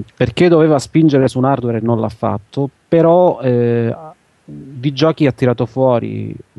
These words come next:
roba molto interessante. Allora, perché parlo di hardware su cui doveva spingere? Perché tradizionalmente i-, negli E tre successivi al lancio di una console,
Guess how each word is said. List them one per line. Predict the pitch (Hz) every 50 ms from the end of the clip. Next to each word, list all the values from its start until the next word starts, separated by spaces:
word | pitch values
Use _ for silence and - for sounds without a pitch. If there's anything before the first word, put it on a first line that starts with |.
| 147 139 131 123 120
roba | 117 123 127 123 117 117 110 113 -
molto | - - 117 113 117 -
interessante. | 107 107 107 104 101 - - 110 104 - - - - 120 - _ _ - - - - - - _
Allora, | - 143 143 131 123
perché | - 139 - - 170 165
parlo | - 160 147 143 139
di | 127 127 135
hardware | 139 139 135 127 135 131 123
su | 113 - 113
cui | - 131 131
doveva | 127 123 120 120 120 120
spingere? | - - - 120 117 110 113 113
Perché | 110 - 131 - - 139
tradizionalmente | 127 - 147 151 151 147 - - 156 147 139 139 131 139 139 135 127 120 - 117
i-, | 113 113 117 117 117 -
negli | 127 123 135 147 147 139
E | 131 -
tre | - 143 147 135
successivi | 131 123 - - - 117 - - - 156 147 123 117
al | 110
lancio | 107 120 127 123 - 110
di | 104
una | 107 107 107
console, | 110 131 139 135 123 - - 117 110 110 110 113